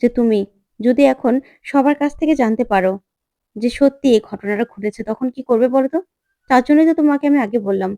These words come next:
তখন কমলিনী বলে, "কেন বলতে গেছো? কেন বললে আমাকে? আমি না এসব শুনতে পাচ্ছি না, আমি আর এসব নিতে পারছি না। মিঠি,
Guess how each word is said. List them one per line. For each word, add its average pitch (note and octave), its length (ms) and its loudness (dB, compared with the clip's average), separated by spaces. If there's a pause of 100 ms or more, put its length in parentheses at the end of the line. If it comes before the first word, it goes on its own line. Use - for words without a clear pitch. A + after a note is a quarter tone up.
(380)
তখন A3 220 -4
কমলিনী A3 460 -2
বলে, G#3 200 0
"কেন A3+ 280 -4
বলতে A3+ 240 -2
গেছো? F#3 280 -12 (500)
কেন C#4+ 220 4
বললে D4+ 260 6
আমাকে? A#3 300 0 (720)
আমি A#3 180 2
না C#4+ 80 6
এসব C4+ 220 2
শুনতে A#3 320 -2
পাচ্ছি - 300 -6
না, F#3+ 120 -2 (560)
আমি A3+ 220 0
আর A#3+ 180 0
এসব C#4 240 0
নিতে A#3+ 220 2
পারছি G#3+ 320 -2
না। G3 120 0 (760)
মিঠি, G#3+ 300 2